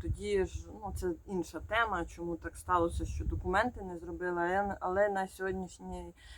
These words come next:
день, думаю, дивіться, е, ми намагаємося щось десь пробити, якісь документи влаштувати. Документи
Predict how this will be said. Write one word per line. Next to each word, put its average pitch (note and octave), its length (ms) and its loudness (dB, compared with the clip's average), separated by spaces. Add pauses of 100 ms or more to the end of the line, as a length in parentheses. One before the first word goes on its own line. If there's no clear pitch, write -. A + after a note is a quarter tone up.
день, G#3 340 4
думаю, F3+ 460 0
дивіться, F3 580 0 (560)
е, F3 260 4
ми G3+ 500 0
намагаємося G3 960 2
щось G3+ 260 -2
десь G3 200 -2
пробити, F3 600 2
якісь F#3 300 -6
документи G3 720 2
влаштувати. E3+ 920 4 (320)
Документи E4+ 540 4